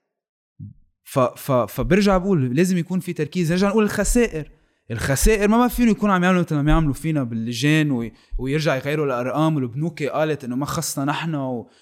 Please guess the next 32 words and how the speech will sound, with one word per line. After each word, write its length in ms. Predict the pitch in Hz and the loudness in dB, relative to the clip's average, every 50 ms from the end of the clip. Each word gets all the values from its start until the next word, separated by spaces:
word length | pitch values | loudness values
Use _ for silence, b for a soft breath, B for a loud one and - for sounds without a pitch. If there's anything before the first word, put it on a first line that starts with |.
| b b b b | b b b b
ويرجع 400 | 120 123 139 160 165 151 156 143 131 | -8 -4 -4 -2 -2 0 -2 -2 -4
تصير 240 | - - 147 139 | -6 -8 -10 -8
هيك، 240 | 139 139 131 127 - | -8 -8 -10 -10 -10
لأنه 280 | 123 120 127 131 143 160 | -8 -6 -4 -4 -2 0
برجع 300 | 170 214 226 208 220 208 | 0 0 0 0 -2 -2
بقول 180 | 214 214 180 | -2 0 2
هن 160 | 175 180 185 175 | 2 2 2 2
قاعدين 340 | 123 127 135 135 147 147 | 0 0 0 -2 -2 -4
جوا 300 | 147 123 131 135 135 127 | -4 -4 -6 -8 -8 -8
الشيء 340 | 110 - - 117 110 117 120 | -8 -10 -12 -10 -8 -8 -8
عم 120 | 107 104 104 | -8 -8 -10
يطبخوا 460 | 107 - 98 - - - 98 117 170 - b b b b b b b b b - | -10 -14 -18 -20 -16 -14 -12 -10 -10 -10 b b b b b b b b b -6
وبيقدروا 500 | 117 123 127 123 156 226 240 269 254 233 | -2 -2 0 2 2 2 4 4 4 6
يب-، 200 | 196 180 - - | 4 4 4 4
يمرقوها 800 | 151 143 143 156 170 190 202 - 220 262 269 262 247 240 233 | 0 0 0 2 4 2 2 2 2 4 4 4 6 4 4
مح-، 500 | 220 202 190 185 180 - - - 233 - | 2 2 0 -2 -4 -4 -6 -8 -8 -6
محل 300 | 180 208 185 - 262 262 | -6 -6 -4 0 0 2
ما 60 | 254 | 2
بدهم. 460 | 240 240 254 220 196 190 180 143 113 101 | 2 2 0 0 0 0 -2 -2 -4 -6
فبنرجع 560 | - - 123 127 165 202 220 202 208 190 175 | -6 -4 0 2 2 2 2 4 4 4 2
بقول 420 | 156 147 185 202 190 156 127 117 - | 2 0 0 0 0 0 0 -4 -6
شغلتنا 640 | - - - 135 117 113 143 190 208 208 - 160 151 | -8 -4 -4 -4 -2 0 2 0 0 2 0 2 2
نحن 420 | 156 151 - 139 139 131 147 208 - b b b b b b b b b b | 2 2 0 -2 -2 -2 -4 -4 -8 b b b b b b b b b b
نعمل 340 | 107 123 151 180 180 160 135 | 0 2 4 4 4 2 2
تركيز 500 | - 135 123 - - 143 160 170 156 123 | 0 -4 -8 -6 -4 0 2 2 2 2
على 160 | 120 110 113 | 0 0 0
قصص 480 | 117 - 147 151 - 180 175 165 - - | -2 -2 -2 -2 0 -2 -2 -2 -4 -8
عن 180 | 104 117 110 104 | -6 -4 -4 -4
جد 460 | 101 98 139 147 147 135 113 - _ - - _ _ _ _ - - - - - | -2 0 2 2 2 2 -2 -10 _ -20 -20 _ _ _ _ -16 -16 -16 -16 -20
فيها، 560 | - - - - 143 143 139 131 135 135 139 - - | -18 -8 0 4 4 6 6 4 4 2 0 -2 -4
آه، 300 | 95 107 107 107 101 87 | -6 -6 -4 -6 -6 -8
تك-، 220 | - - - - | -12 -18 -20 -16